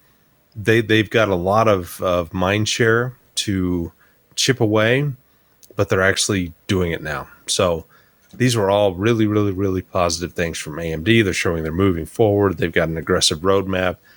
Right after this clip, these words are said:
They've got stuff coming out, not only now, but again, they were hinting at, at Zen four in fall of, of twenty twenty-two. So we have all these fun things to look forward to, five nanometer, uh, Zen four cores coming out, and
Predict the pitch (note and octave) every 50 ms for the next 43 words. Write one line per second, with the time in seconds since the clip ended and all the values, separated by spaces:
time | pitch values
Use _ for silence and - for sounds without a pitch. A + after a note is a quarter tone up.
0 | _ _ _ _ _ _ _ G#2 A2+ A2 G#2 B2 A2 G#2 G2+ - - - A2 -
1 | - - A2 G#2 G2+ G2 G2 G2 G2 F#2+ - G2 G2+ A2+ C3 C#3 C3 A2+ G#2 F#2+
2 | F2+ F#2+ G#2 A2+ A2+ G#2+ F#2+ F2 E2+ - _ - F2+ E2+ E2+ - - _ _ _
3 | _ _ _ _ _ _ _ _ _ - G2 G2 F#2+ - A2 G#2+ G#2 G2+ G2+ G2
4 | F#2 F2+ - - A2+ G#2 F#2+ - A2 G#2 G2 F#2+ F#2 F#2 - - - F2+ E2+ E2
5 | E2+ F2 F#2+ F#2+ F#2 F#2+ F2 - - G#2 G2+ G2 F#2 E2+ F2 F2+ - - G2 F2+
6 | F2 E2+ E2+ E2 - - - F2+ F2 F2 F2 E2+ D#2+ D#2+ D#2+ D#2+ D#2 - - -
7 | - E2 D#2+ D#2 - - - - G2+ F2+ F2 E2+ - - F2 D#2+ A#2+ - - -
8 | B2 G#2+ E2 D2 - - - - - A2 F#2+ G#2+ G2+ - _ - - - _ _
9 | - _ _ _ _ _ _ - D3+ D#3+ D#3 C3+ C#3+ D#3 D#3 C#3+ D3+ B2+ - -
10 | - - B2+ A#2+ A2+ G2+ B2 A#2+ A#2 A2+ G#2 - - - G#2+ G2+ - - - -
11 | B2 C3 B2+ B2+ A2+ - - B2+ B2 B2 B2 A#2+ A2 G2+ - - - G2 G#2 G2
12 | G2+ G#2+ G#2+ G#2+ A2 G#2+ A2 A2 G#2+ G#2+ G#2+ G#2+ G#2+ G#2 G#2 G#2 G2+ G2+ G2+ G2
13 | F#2+ F#2 G2+ G#2 G#2 G#2+ G#2 G#2+ G2+ - - G#2+ G#2+ G#2+ G#2+ G#2 - - G#2 G2+
14 | G2+ G2+ G2 G2 F#2 - - - A2 G2+ G#2 G2+ G2+ G2 G2 G2 G2 - - -
15 | - - F2+ E2+ E2+ E2 E2 D#2+ -